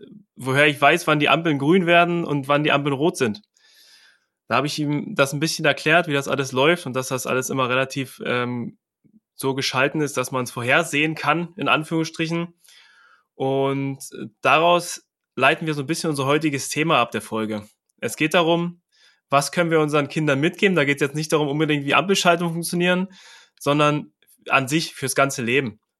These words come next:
Ne, und da wollen wir ein bisschen tiefer einsteigen, haben uns ein paar Gedanken gemacht, was wir persönlich unseren Kindern weiter- oder mitgeben würden oder fürs Leben, ähm, ja, erzählen wollen würden.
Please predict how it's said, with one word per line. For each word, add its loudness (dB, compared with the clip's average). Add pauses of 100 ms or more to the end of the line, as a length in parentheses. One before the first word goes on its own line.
Ne, -4
und -4
da 2
wollen 2
wir 2
ein 0
bisschen -6
tiefer 4
einsteigen, 2 (320)
haben 0
uns -2
ein -6
paar 2
Gedanken 2
gemacht, 0 (420)
was -2
wir 4
persönlich -2
unseren -2
Kindern -2
weiter- 2 (180)
oder 0
mitgeben -4
würden 0
oder 0
fürs -8
Leben, -2 (520)
ähm, -4 (140)
ja, 2 (140)
erzählen -4
wollen 2
würden. 0